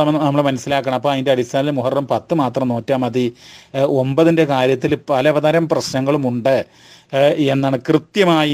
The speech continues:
ന്യൂനതകളിൽ നിന്ന് മുക്തമായ നിലക്ക് അത് നമുക്ക് കാണാൻ കഴിയുന്നില്ല എന്നുള്ളതാണ്. അതേ അവസരത്തിൽ മുഹറം രണ്ടിനോ നാലിനോ മൂന്നിനോ ഒക്കെ നോക്കാൻ പറ്റുന്നത് പോലെ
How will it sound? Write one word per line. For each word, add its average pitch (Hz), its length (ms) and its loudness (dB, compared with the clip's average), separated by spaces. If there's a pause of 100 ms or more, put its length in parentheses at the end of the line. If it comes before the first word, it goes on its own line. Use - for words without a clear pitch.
ന്യൂനതകളിൽ 180 680 2
നിന്ന് 156 200 0 (460)
മുക്തമായ 160 540 0 (120)
നിലക്ക് 139 340 -2 (180)
അത് 139 180 -2
നമുക്ക് 131 300 -4
കാണാൻ 127 320 0
കഴിയുന്നില്ല 127 600 0 (720)
എന്നുള്ളതാണ്. 123 460 0 (120)
അതേ 185 240 4
അവസരത്തിൽ 135 500 -2 (500)
മുഹറം 143 420 0 (240)
രണ്ടിനോ 139 420 2 (140)
നാലിനോ 139 360 2 (140)
മൂന്നിനോ 143 400 2
ഒക്കെ 139 220 -4
നോക്കാൻ 127 380 0
പറ്റുന്നത് 139 420 2 (100)
പോലെ 117 360 2